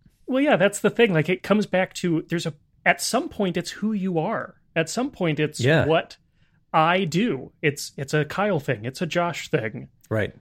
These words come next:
Speaker 1: And you either have to like it or lump it. Like, that's just how it goes.
Speaker 2: <laughs>
Speaker 1: I do think it matters that we are now in our mid-thirties. We're not
Speaker 2: Mm-hmm.
Speaker 1: gonna change much
Speaker 2: No.
Speaker 1: moving forward. We're, it's,
Speaker 2: I mean,
Speaker 1: we're
Speaker 2: we can, though.
Speaker 1: We can.
Speaker 2: It's probably
Speaker 1: We
Speaker 2: harder.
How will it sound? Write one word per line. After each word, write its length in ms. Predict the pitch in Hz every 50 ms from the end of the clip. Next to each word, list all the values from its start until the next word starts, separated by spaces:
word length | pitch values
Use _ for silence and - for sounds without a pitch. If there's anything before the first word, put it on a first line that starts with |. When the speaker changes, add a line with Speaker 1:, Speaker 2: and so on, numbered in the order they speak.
| _ -
Speaker 1:
And 260 | 156 139 135 131 - -
you 160 | - 165 151 151
either 240 | 143 156 165 170
have 220 | 139 143 139 139 -
to 100 | - 147
like 240 | 135 135 135 135 160
it 80 | 143
or 60 | 147
lump 240 | 143 165 185 151 -
it. 120 | 113 110 -
Like, 180 | - 143 120 -
that's 240 | - 143 143 - -
just 380 | - 151 135 - - - - - - - -
how 100 | 147 143
it 100 | - -
goes. 320 | - 175 175 156 - - - - - - - -
Speaker 2:
<laughs> 240 | - - _ -
Speaker 1:
I 80 | - 170
do 160 | 170 254 269
think 160 | 247 226 175
it 160 | 165 - - _ _ _ _ _ _ -
matters 560 | - 156 147 147 139 139 135 120 - - - _ _ -
that 220 | 143 139 127 -
we 140 | - 147 135
are 120 | 127 123 127
now 360 | 127 120 123 127 123 120 - - -
in 140 | 151 131 123
our 260 | 120 120 120 117 117 _ _ _ _ _ _ _ - 139
mid-thirties. 800 | 127 120 110 - - 139 120 117 110 113 110 113 - - - - _ _ _ _
We're 160 | - 160 196 208
not 200 | 208 196 185 135
Speaker 2:
Mm-hmm. 60 | 131
Speaker 1:
gonna 180 | 156 139 127 113
change 720 | - - - 123 113 110 107 113 - - - - - _ _ _ -
much 540 | 139 123 113 104 - - - - - - - _ _ _ - -
Speaker 2:
No. 180 | 113 104 95 -
Speaker 1:
moving 260 | 202 196 - 131 123
forward. 400 | - 123 120 110 107 104 110 120
We're, 140 | 147 147 147
it's, 240 | 185 156 - -
Speaker 2:
I 60 | 165 180
mean, 80 | 196 208
Speaker 1:
we're 60 | 202
Speaker 2:
we 80 | 202
can, 460 | 180 - - 196 202 214 226 220 190 131
though. 320 | 98 90 90 95 101 - - _ _ _ _ -
Speaker 1:
We 140 | 175 208 208
can. 520 | 208 - 262 247 220 180 170 185 190 175 -
Speaker 2:
It's 140 | 160 156
probably 240 | - - 180 - -
Speaker 1:
We 60 | 233
Speaker 2:
harder. 440 | 254 - 151 131 95 92 90 98 123